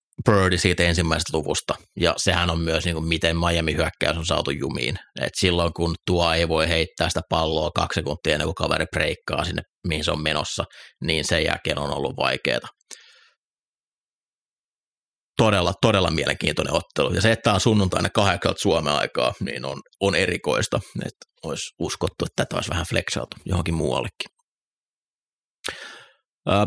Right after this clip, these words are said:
Houstonissa Tennessee saapuu vieraaksi. C J Stroud on oletettavasti pelaamassa tässä ottelussa. Tuo jotain mielenkiintoa tähän otteluun. Toki Tennessee piti Seattleen tiukilla viime viikolla,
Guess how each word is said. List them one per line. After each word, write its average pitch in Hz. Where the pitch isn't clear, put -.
Houstonissa 139
Tennessee 113
saapuu 92
vieraaksi. 92
C 101
J 98
Stroud 92
on 85
oletettavasti 104
pelaamassa 82
tässä -
ottelussa. -
Tuo 87
jotain 98
mielenkiintoa 85
tähän 82
otteluun. 85
Toki 117
Tennessee 101
piti 85
Seattleen 98
tiukilla 85
viime 85
viikolla, 78